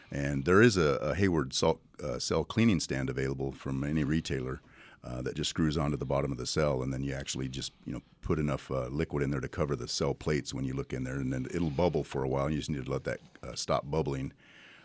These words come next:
and then do a visual inspection after that, and you can, you know, blow the, uh, hose of water through it and get it cleaned out and see if you got it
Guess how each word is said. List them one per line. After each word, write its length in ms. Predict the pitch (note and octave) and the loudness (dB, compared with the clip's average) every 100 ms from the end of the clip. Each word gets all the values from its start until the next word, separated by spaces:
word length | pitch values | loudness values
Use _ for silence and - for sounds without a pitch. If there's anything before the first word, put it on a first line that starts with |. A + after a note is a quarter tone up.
| - | -8
and 140 | C#2 | -4
then 140 | C2+ C2 | -4 0
do 160 | E2 | 2
a 40 | D2 | 2
visual 340 | F2+ E2 D2+ | 2 2 0
inspection 480 | C#2+ - C#2+ C2+ D#2+ | -2 -2 -2 -2 -4
after 200 | C2 - | -4 -4
that, 100 | D#2 | -4
and 80 | C2+ | -6
you 60 | |
can, 340 | C2+ C2+ B1+ A#1+ | -6 -6 -6 -8
you 80 | F2+ | -8
know, 80 | C#2+ | -6
blow 240 | C2 D2+ | -2 0
the, 360 | C#2 B1+ A#1+ C2 - - - - | 0 -2 -6 -10 -16 -20 -20 -14
uh, 200 | A#1 A1+ - | -12 -12 -4
hose 180 | E2 D#2 | -2 -2
of 80 | |
water 300 | C2+ D2+ C#2+ | 0 0 0
through 240 | - C#2+ D#2 | -2 -2 -2
it 80 | C#2+ | -2
and 160 | C2+ | -6
get 100 | C#2+ | -6
it 60 | - | -6
cleaned 280 | - D2+ C#2 | -4 -2 0
out 220 | D#2 D#2+ | 0 0
and 200 | C2+ B1 | -4 -6
see 120 | - | -6
if 100 | D2 | -6
you 60 | - | -4
got 140 | D#2 | -4
it 100 | A#1+ | -6